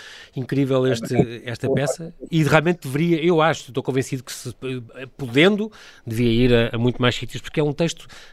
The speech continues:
Speaker 1: ao mesmo tempo é muito contemporâneo isto, e isto fala muito, eu acho que toca muito cada um,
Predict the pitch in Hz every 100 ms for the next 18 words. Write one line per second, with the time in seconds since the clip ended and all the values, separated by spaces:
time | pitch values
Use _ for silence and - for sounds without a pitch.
0 | - - 180 175 185 208 190 226 - 180
1 | 180 175 156 170 151 139 160 165 - 107
2 | 107 113 117 - - 147 143 156 165 -
3 | 151 151 147 139 156 - 180 170 151 170
4 | 151 151 147 - - _ - 143 165 165
5 | 156